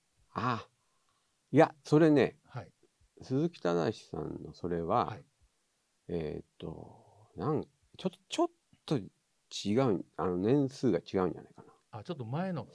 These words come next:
Speaker 1: うん、だと思いますね。
Speaker 2: そうか、八十年代は違いますもんね、確かに。
Speaker 1: ちょっと違うと思いますね。戸賀村とかもい-、行ってないし、
Speaker 2: はいはい。
Speaker 1: その前もは、いや、間に合ってないですね。
Speaker 2: あ、じゃあ、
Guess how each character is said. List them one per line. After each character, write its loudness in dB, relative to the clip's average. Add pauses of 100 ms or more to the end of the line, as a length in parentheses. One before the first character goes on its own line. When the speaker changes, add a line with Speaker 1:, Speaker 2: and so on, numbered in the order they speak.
(180)
Speaker 1:
う 6
ん、 4 (160)
だ -6
と -6
思 -4
い -4
ま -8
す -18
ね。 -20
Speaker 2:
そ -8
う -14
か、 -14
八 -14
十 -8
年 -10
代 -6
は -10
違 -4
い -4
ま -10
す -18
も -14
ん -18
ね、 -12
確 -16
か -20
に。 -
Speaker 1:
ち -6
ょ 0
っ -4 (240)
と -4
違 2
う 2
と 0
思 4
い 4
ま 2
す -8
ね。 -8
戸 4
賀 6
村 4
と 4
か 6
も 4
い-、 -2 (300)
行 -10
っ -18
て -2
な 4
い 0
し、 -4
Speaker 2:
は -8
い -12
は -18
い。 -18
Speaker 1:
そ 0
の 2
前 2
も -2 (680)
は、 -2
い -8 (580)
や、 -2
間 0
に 4
合 4
っ -4
て -12
な -12
い -14
で -14
す -16
ね。 -20
Speaker 2:
あ、 -20
じ -12
ゃ -10
あ、 -18